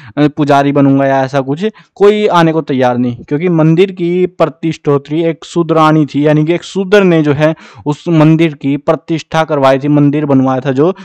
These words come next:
जिस महिला ने बनवाया था वो शूद्र थी, और उसी के चक्कर में वो जाति पाति वाला चक्कर जो चल रहा था, और उसी के चक्कर में कोई नहीं आया उस मंदिर में।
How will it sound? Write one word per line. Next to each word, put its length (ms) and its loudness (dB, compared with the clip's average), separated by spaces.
जिस 140 -6
महिला 340 0
ने 100 0
बनवाया 280 0
था 80 -4
वो 140 -2
शूद्र 340 -4
थी, 220 -6
और 100 2
उसी 240 -6
के 80 0
चक्कर 300 -4
में 80 2
वो 80 -2
जाति 320 0
पाति 280 -2
वाला 180 4
चक्कर 340 -6
जो 100 -2
चल 180 -4
रहा 200 0
था, 220 -2
और 120 0
उसी 180 -6
के 80 0
चक्कर 280 -6
में 200 0
कोई 240 4
नहीं 180 2
आया 160 0
उस 100 -4
मंदिर 340 2
में। 200 0